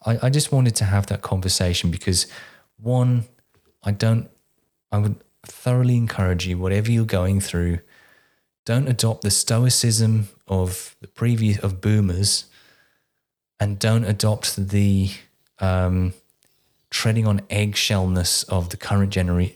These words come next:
generation either, 'cause both of these are mistakes. Both of these are either forms of rejection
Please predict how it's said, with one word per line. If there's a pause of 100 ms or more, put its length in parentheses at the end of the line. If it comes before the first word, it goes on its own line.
(140)
generation
either,
'cause
both
of
these (800)
are
mistakes. (120)
Both
of
these
are
either
forms
of
rejection